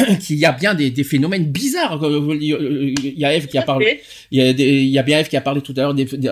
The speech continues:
Speaker 1: une lumière, des lumières, euh, qui, voilà, et de,
Speaker 2: Oui.
Speaker 1: comme, comme par exemple aussi un objet, euh, qui fait du Mach cinq, qui, ça n'existe pas en, dans le monde.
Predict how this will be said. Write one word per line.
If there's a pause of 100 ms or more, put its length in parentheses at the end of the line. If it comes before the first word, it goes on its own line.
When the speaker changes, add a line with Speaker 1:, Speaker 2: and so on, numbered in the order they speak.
(280)
Speaker 1:
une
lumière,
des
lumières,
euh,
qui, (300)
voilà,
et
de,
Speaker 2:
Oui.
Speaker 1:
comme, (320)
comme
par
exemple
aussi
un
objet,
euh,
qui
fait
du
Mach
cinq,
qui,
ça
n'existe
pas
en,
dans
le
monde.